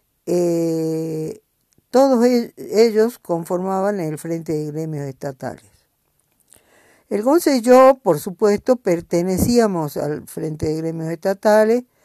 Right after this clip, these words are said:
porque, eh, veníamos de, eh, un gremio que se había formado un poco elitista, que se llamaba apuap, los profesionales de la administración pública.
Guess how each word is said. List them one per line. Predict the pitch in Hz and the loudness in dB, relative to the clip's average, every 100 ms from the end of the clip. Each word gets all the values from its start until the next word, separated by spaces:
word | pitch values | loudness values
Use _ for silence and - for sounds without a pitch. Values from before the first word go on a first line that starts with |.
| _ _ _ _ | _ _ _ _
porque, | - 185 220 190 _ | -6 -2 -4 -6 _
eh, | 202 196 185 185 | -2 0 0 0
veníamos | 190 214 233 233 240 226 | 0 0 0 0 2 2
de, | 190 196 202 214 202 180 170 165 | 2 4 4 2 0 -2 -2 -2
eh, | |
un | 175 196 | -4 -6
gremio | 196 214 233 208 208 214 | 0 4 4 4 0 -4
que | 180 | -4
se | 123 160 | -4 -2
había | 165 196 190 | 0 2 2
formado | - 196 196 202 190 190 | 2 0 2 2 2 2
un | - 190 175 | 0 -8 0
poco | 214 220 214 185 180 - | 2 4 6 6 4 0
elitista, | 190 202 208 - 208 160 - 240 - _ _ _ _ | -2 -2 -4 -2 -2 -2 -2 -2 -2 _ _ _ _
que | 185 | 0
se | - 165 | 2 4
llamaba | 175 190 185 170 | 4 6 6 6
apuap, | - 185 175 139 - - | 4 4 6 4 -2 -10
los | - 165 | -4 -4
profesionales | 170 160 185 156 185 190 196 | -4 -6 -4 -2 -2 2 2
de | 180 | 2
la | 170 | 0
administración | 165 170 170 165 170 170 180 175 165 | 0 -2 -4 -4 -4 -4 -2 -4 -4
pública. | 170 147 135 135 - - | -4 -4 -4 -10 -14 -20